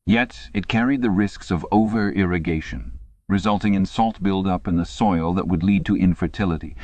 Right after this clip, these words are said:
a challenge that today's farmers still grapple with. Our exploration of the invention of farming techniques illustrates how necessity sparked innovation for early humans.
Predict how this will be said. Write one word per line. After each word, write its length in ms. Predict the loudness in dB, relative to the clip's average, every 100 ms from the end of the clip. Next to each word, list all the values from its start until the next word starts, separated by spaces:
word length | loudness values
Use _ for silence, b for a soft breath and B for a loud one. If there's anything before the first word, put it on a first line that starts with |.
| B
a 80 | -4
challenge 520 | 0 0 2 2 2
that 180 | -2 -2
today's 480 | -2 0 0 0 0
farmers 540 | 0 0 2 0 -2
still 320 | -2 0 0
grapple 500 | 0 0 -2 -4 -8
with. 260 | -8 -12 -16 _ _ _ _ -8 B 2
Our 240 | 4 4
exploration 840 | 0 -4 -4 0 2 0 0 0 0
of 120 | 4
the 100 | 4
invention 540 | 4 2 2 2 2
of 100 | 2
farming 420 | 2 2 4 2
techniques 640 | 2 0 2 0 0 -6 -2
illustrates 560 | 0 0 0 0 2
how 160 | 2 2
necessity 560 | 0 0 -2 0 0
sparked 380 | 0 0 0 0
innovation 680 | 2 2 4 0 0 0 0
for 240 | 2 0 2
early 360 | 2 2 0
humans. 540 | 2 4 4 0 -2